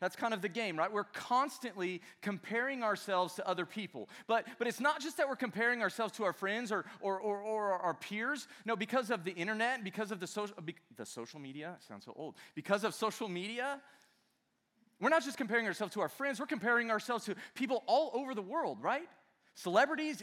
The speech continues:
influencers, strangers, friends of friends, everybody, all of a sudden we pull out our phone and we're instantly comparing ourselves to other people. Always.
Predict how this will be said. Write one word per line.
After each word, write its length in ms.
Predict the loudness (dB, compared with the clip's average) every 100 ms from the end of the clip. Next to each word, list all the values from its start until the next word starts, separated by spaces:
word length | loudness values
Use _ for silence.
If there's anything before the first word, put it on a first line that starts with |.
| -4
influencers, 720 | -4 -4 -4 -4 -4 -2 -2
strangers, 640 | -4 -4 -2 -2 -2 -4
friends 320 | -4 -2 -2 -4
of 100 | -2
friends, 300 | -2 -2 -2 0
everybody, 640 | 0 0 -2 2 2 0 -6 0
all 180 | 2 2
of 80 | 0
a 60 |
sudden 260 | -2 -4 -4
we 80 | -6
pull 220 | -4 0
out 100 | 2
our 80 | 0
phone 240 | 0 -2
and 80 | 0
we're 140 | -2 -4
instantly 720 | -6 -6 -6 -10 -10 -8 -8
comparing 580 | -8 -10 -6 -4 -4 -4
ourselves 600 | -6 -6 -8 -10 -16 -20 -20 _ _ _ _ _ _ _ _ _ _ _ _ _ _ _ -12
to 140 | -8
other 160 | -8 -10
people. 340 | -14 -18 _ _ _ _ _ _ _ _ _ _ _ -6
Always. 240 | -6 -6